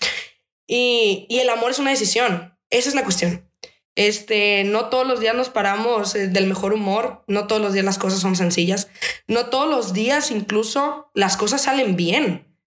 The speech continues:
Ese es el, ese es el, lo primordial. Eh, ha habido crisis, claro que ha habido crisis, ha habido cosas que, que a veces, este, fallan,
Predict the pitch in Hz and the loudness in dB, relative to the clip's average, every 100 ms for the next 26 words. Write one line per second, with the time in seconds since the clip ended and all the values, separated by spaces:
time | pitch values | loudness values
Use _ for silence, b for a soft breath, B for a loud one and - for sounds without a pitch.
0 | _ 208 208 240 214 175 190 214 233 190 | _ -2 0 2 2 2 0 -2 0 0
1 | 180 170 160 160 B _ - 196 190 175 | 2 0 -2 -6 B _ -6 -2 0 2
2 | 180 269 185 B B B _ _ _ _ | 0 0 -4 B B B _ _ _ _
3 | 190 190 180 190 214 233 233 214 220 311 | 0 0 0 0 2 0 0 0 0 0
4 | 233 180 - 175 233 302 233 254 254 208 | 0 -2 -2 0 0 0 0 0 0 0
5 | 247 247 196 180 208 214 214 233 - 233 | 0 0 0 0 0 0 -2 -2 -2 0
6 | 196 175 175 - - - - 196 185 208 | 0 0 -4 -4 -2 0 0 -2 0 0
7 | 208 196 - 180 - 190 208 180 - - | 2 0 -2 -6 -2 -2 0 -2 -4 -16